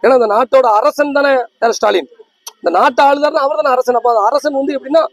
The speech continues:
இந்த நாட்டு மக்கள் எல்லாரும் சந்தோஷமா இருக்காங்களா, நல்லா இருக்காங்களா அப்படின்னு சொல்லி தான் பார்க்கணும். இப்படி உங்களுக்கு சாதிய மோதல்ல ஈடுபடுறேன்னு நினைக்கக்கூடியவங்களை முன்னக்கூட்டியே க-, வந்து கைது பண்ணணும். அதெல்லாம் அவங்க பண்ணாம சாதி கலவரம் வந்து நிறைய பேர் உயிர், உயிர் போனதுக்கு அப்புறம் ஒரு வி-,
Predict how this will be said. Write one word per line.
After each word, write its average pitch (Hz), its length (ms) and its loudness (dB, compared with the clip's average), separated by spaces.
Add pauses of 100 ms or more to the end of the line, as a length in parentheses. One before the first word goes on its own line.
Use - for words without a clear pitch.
(120)
இந்த 226 160 -2
நாட்டு 285 300 0
மக்கள் 277 280 -2
எல்லாரும் 302 480 0
சந்தோஷமா 277 360 -2
இருக்காங்களா, 226 420 0
நல்லா 247 260 -2
இருக்காங்களா 226 380 0 (100)
அப்படின்னு 226 300 -4
சொல்லி 220 160 -4
தான் 202 100 -4
பார்க்கணும். 151 280 -6
இப்படி 214 240 0
உங்களுக்கு 220 240 0 (260)
சாதிய 269 340 0
மோதல்ல 269 380 -2
ஈடுபடுறேன்னு 277 500 -4
நினைக்கக்கூடியவங்களை 269 600 -2
முன்னக்கூட்டியே 302 480 -2
க-, 254 180 0
வந்து 254 200 0
கைது 320 240 0
பண்ணணும். 226 300 -4 (840)
அதெல்லாம் 294 260 2
அவங்க 302 180 0
பண்ணாம 330 400 0
சாதி 277 300 0
கலவரம் 277 300 0
வந்து 277 160 -2
நிறைய 262 160 -2
பேர் 277 180 -12
உயிர், 277 180 -6
உயிர் 277 160 -10
போனதுக்கு 269 440 0
அப்புறம் 311 220 -2
ஒரு 254 140 2
வி-, 208 100 -6